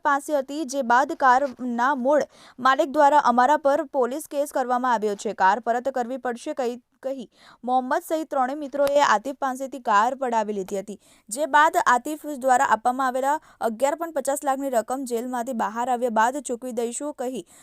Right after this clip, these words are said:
મોહમ્મદ સહિત ત્રણેય મિત્રોએ વાયદાનો વેપાર કર્યો હતો. એટલું જ નહીં, પરંતુ જે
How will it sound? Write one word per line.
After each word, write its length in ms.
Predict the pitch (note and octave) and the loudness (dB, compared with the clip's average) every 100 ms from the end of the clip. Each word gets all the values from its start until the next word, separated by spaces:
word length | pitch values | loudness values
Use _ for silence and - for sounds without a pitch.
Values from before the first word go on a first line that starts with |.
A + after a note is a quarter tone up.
| _ | _
મોહમ્મદ 400 | A3+ B3 B3 D#4 - | -2 0 0 -4 -2
સહિત 240 | C#4 C#4 | -4 -2
ત્રણેય 280 | C4 A#3+ C#4+ | -4 -4 -6
મિત્રોએ 480 | B3+ C4+ C4+ B3+ C4+ | -4 -2 0 0 0
વાયદાનો 420 | A3+ G3+ A#3+ A#3+ B3+ | 0 0 -2 -2 -4
વેપાર 320 | A3+ G3+ G#3+ B3+ | -4 -2 -2 -2
કર્યો 280 | B3 G#3+ G3 | -4 -6 -6
હતો. 120 | A3 - _ _ | -8 -10 _ _
એટલું 280 | B3 B3 E4+ | -4 -4 -6
જ 120 | F#4 | -4
નહીં, 120 | E4 - | -4 -2
પરંતુ 260 | A#3 A3+ A#3+ | -4 -4 -4
જે 80 | A#3 | -4